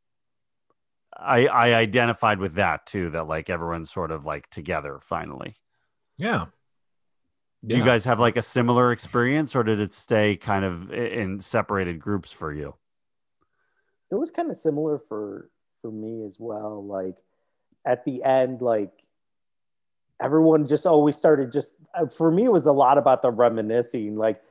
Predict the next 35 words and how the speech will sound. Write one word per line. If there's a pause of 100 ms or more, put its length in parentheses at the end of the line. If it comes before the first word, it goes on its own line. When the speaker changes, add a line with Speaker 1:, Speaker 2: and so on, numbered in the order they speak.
(220)
Speaker 3:
you're
talking
to
someone
that
you
hadn't
talked
to (380)
for
two
years
in
high
school
about (100)
hanging
out
in
second
grade,
you
know? (320)
Speaker 1:
Mm-hmm.
Speaker 2:
Yeah.
Speaker 3:
So,
like, (100)
all
those
kind
of
stories
and
everything,
like,